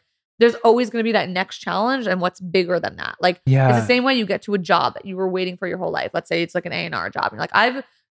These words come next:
Speaker 1: been
Speaker 2: That's
Speaker 1: wanting
Speaker 2: it.
Speaker 1: it," and you get
Speaker 2: The
Speaker 1: there.
Speaker 2: dream.
Speaker 1: It's a dream, but then something, and you're like, "Well, how do I get to the, what that person's doing at this company?"
Speaker 2: Yeah.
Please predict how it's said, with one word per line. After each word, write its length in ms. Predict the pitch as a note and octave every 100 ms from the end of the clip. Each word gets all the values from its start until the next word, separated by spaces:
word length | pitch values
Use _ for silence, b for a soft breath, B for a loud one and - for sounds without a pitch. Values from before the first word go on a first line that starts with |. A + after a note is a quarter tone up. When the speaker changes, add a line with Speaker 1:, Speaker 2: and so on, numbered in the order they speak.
| -
Speaker 1:
been 160 | G3+ G3+
Speaker 2:
That's 140 | G3
Speaker 1:
wanting 200 | G#3 G3
Speaker 2:
it. 80 | G#3+
Speaker 1:
it," 120 | G3 -
and 120 | G3+
you 80 | F#3+
get 280 | C4 F4+
Speaker 2:
The 80 | G#3+
Speaker 1:
there. 180 | F3+ F3+
Speaker 2:
dream. 320 | D#3+ C#3+ G#2+ - G#3
Speaker 1:
It's 100 | G3
a 60 |
dream, 340 | F3+ C#4 F4+ C4+
but 120 | A#3+
then 240 | B3+ A#3+ - _
something, 400 | - - A3+ B3 -
and 100 | A#3
you're 80 | A#3
like, 120 | A3 _ _ _
"Well, 380 | G#3+ G#3 G3+ - _ _ _ -
how 120 | G3+
do 60 | A#3+
I 80 | A#3+
get 120 | A#3+
to 80 | G#3+
the, 100 | G#3
what 220 | G3 - _
that 160 | D4 -
person's 320 | F#3 F3+ F3+
doing 220 | E3 D3+
at 120 | -
this 140 | - -
company?" 460 | - - E2 E2+ -
Speaker 2:
Yeah. 220 | A2